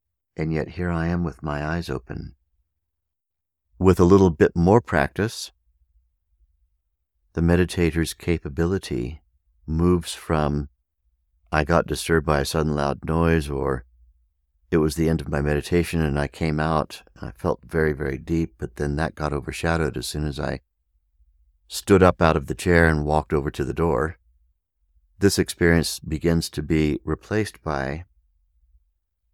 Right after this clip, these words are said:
"I feel as deep as ever I felt.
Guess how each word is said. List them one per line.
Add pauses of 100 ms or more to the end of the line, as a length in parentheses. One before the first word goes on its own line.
(140)
"I
feel
as
deep
as
ever
I
felt.